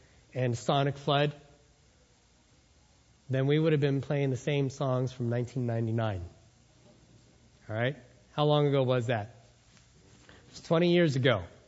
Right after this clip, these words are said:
right? So, as awesome as they may be, we have to grow and progress. Being in a church also means we also have freedom and deference. Every member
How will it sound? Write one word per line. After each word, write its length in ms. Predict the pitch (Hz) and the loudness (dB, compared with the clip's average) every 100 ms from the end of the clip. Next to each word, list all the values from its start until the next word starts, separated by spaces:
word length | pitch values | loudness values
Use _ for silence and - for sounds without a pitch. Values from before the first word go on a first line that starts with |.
| - - | -12 2
right? 240 | 135 175 - - - _ _ - _ _ _ _ _ _ _ _ _ _ | 4 4 0 -20 -20 _ _ -20 _ _ _ _ _ _ _ _ _ _
So, 400 | - 160 151 151 - - - | 0 4 4 0 -8 -10 -4
as 140 | 156 | 0
awesome 420 | 165 190 180 190 | 2 2 2 2
as 180 | 185 151 | 2 2
they 200 | 175 180 | 2 2
may 300 | 170 170 170 | 2 2 2
be, 420 | 151 170 143 117 - - - _ _ _ _ _ _ _ _ _ _ _ _ _ _ - | 2 2 2 -2 -6 -20 -20 _ _ _ _ _ _ _ _ _ _ _ _ _ _ -6
we 100 | 131 | -2
have 200 | 127 127 | 0 -2
to 80 | 139 | -4
grow 220 | 123 120 | -4 -4
and 100 | 117 | -4
progress. 580 | 113 110 98 - - - _ _ _ _ _ _ _ - - _ _ _ _ _ _ - | -6 -6 -8 -10 -20 -20 _ _ _ _ _ _ _ -20 -20 _ _ _ _ _ _ -4
Being 240 | 156 165 156 | 2 4 4
in 120 | 147 | 2
a 80 | 135 | 0
church 380 | - 151 135 | 0 -2 0
also 300 | 139 131 131 | 0 -2 -2
means 340 | 131 135 131 117 | -2 0 0 0
we 140 | 123 | 0
also 280 | 123 123 - | 0 -2 -4
have 260 | 120 117 104 | -2 -2 -4
freedom 420 | - 127 123 113 | -6 -2 -2 -2
and 160 | 104 | -2
deference. 580 | 101 110 - 98 101 - _ - _ _ _ _ _ _ _ _ _ - - - - _ _ _ _ _ _ _ _ - | -4 -6 -8 -12 -14 -20 _ -20 _ _ _ _ _ _ _ _ _ -20 -20 -20 -20 _ _ _ _ _ _ _ _ 4
Every 380 | 185 214 226 202 | 4 6 4 4
member 680 | 175 170 165 151 139 139 | 4 4 4 4 4 0